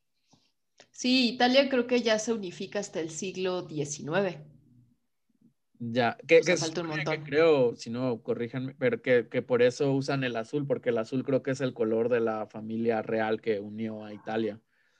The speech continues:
Speaker 2: Por eso
Speaker 1: Ah,
Speaker 2: los
Speaker 1: ok, no, no
Speaker 2: equipos
Speaker 1: sé, ¿eh?
Speaker 2: deportivos y eso, eh, son, ah, es, es azul, muy similar al tema de Holanda, por eso Holanda juega de naranja.
Speaker 1: Ah, ok, ok. No, no, no, no me las han dicho, está interesting.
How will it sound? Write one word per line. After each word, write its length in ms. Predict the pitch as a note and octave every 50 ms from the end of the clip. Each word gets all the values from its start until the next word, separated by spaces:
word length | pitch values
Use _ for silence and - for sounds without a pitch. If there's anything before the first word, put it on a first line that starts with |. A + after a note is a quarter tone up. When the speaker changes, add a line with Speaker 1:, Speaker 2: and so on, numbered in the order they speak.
| _ _ _ _ _ _ _ _
Speaker 2:
Por 140 | _ A#2+ G#2+
eso 260 | A2 - - - C3
Speaker 1:
Ah, 20 | B2
Speaker 2:
los 120 | F#3 F#3
Speaker 1:
ok, 120 | F#3 F#3 F3+ F3+ F3+
no, 140 | F3+ F3+ -
no 200 | - F#3 F#3 F3+
Speaker 2:
equipos 80 | F3 -
Speaker 1:
sé, 240 | F#3+ F3 E3+ D#3 -
¿eh? 180 | - D3+ - A#2+
Speaker 2:
deportivos 360 | A#2+ B2 B2 A#2 A2 - -
y 60 | A2
eso, 520 | A2+ A2 - C3 C3 C3+ B2 A2 - - - _ _
eh, 380 | A2+ G#2+ G#2 G#2 G#2 G#2 G2 - _ _
son, 340 | - - A#2 A2 G#2+ G2+ F#2 - _ _ _ -
ah, 80 | - -
es, 140 | G#2 A2 A2
es 120 | A2+ A2+
azul, 340 | A#2+ A2+ - C3 C3 C3+ C3+ -
muy 140 | C3+ C3+ C3
similar 360 | D#3 D#3 C3+ B2 A#2+ A#2 B2
al 140 | C3 A#2+ A2+
tema 240 | - B2 B2 B2 A#2
de 60 | A2+
Holanda, 380 | G#2+ G#2+ A2+ A2+ A2 A2 G#2+ - _
por 100 | - A2+
eso 140 | A2+ A2 B2+
Holanda 280 | A#2 A2+ A2+ A2 A2+ A2+
juega 200 | - A#2 A2+ A2
de 60 | G#2+
naranja. 380 | G#2 G2+ G#2 G#2 G#2+ - - _ _ _ _ _ -
Speaker 1:
Ah, 280 | - F#3+ A3 B3+ C4+
ok, 120 | B3+ C4 C4 A#3 A3+
ok. 100 | A3 G#3+ G#3 A3 G#3+ - _ _ -
No, 220 | - G#3+ A#3+ A#3+
no, 120 | A3 E3
no, 220 | A3 A#3+ B3 B3 B3
no 180 | G3 A3 A#3+
me 100 | A#3+ B3+
las 200 | C4 G#3 F3 -
han 120 | G3+ F#3+ F3
dicho, 200 | D#3+ D#3+ D#3+ F#3
está 180 | - - G3+
interesting. 580 | F#3+ G3 G3 G3+ F3 D#3+ D3+ D3+ - C#3+ D3 -